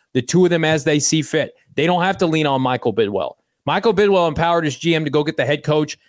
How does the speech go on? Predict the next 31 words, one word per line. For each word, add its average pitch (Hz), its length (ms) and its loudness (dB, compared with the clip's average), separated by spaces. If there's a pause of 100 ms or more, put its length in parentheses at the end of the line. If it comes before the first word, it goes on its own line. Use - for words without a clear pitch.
(120)
Now 139 240 -2
the 160 100 -2
two 160 220 2
of 151 80 2
them 147 160 0
are 143 60 -2
gonna 135 160 -2
operate 139 440 0
and 107 60 -8
go 135 140 0
get 131 120 -2
the - 80 -10
coaching 120 360 -2
staff. - 420 -6 (340)
And 127 140 -2
you've, 147 200 0
I, 143 140 -2 (280)
Drew 170 180 2
Petzing 202 440 0
might 180 220 0
be 185 100 2
an 175 60 2
Arizona 165 380 0
Cardinal 170 320 -2
by 156 160 0
day's 147 340 0
end 160 200 2
or 175 80 2
later 151 260 2
this 151 240 0
week. 151 340 0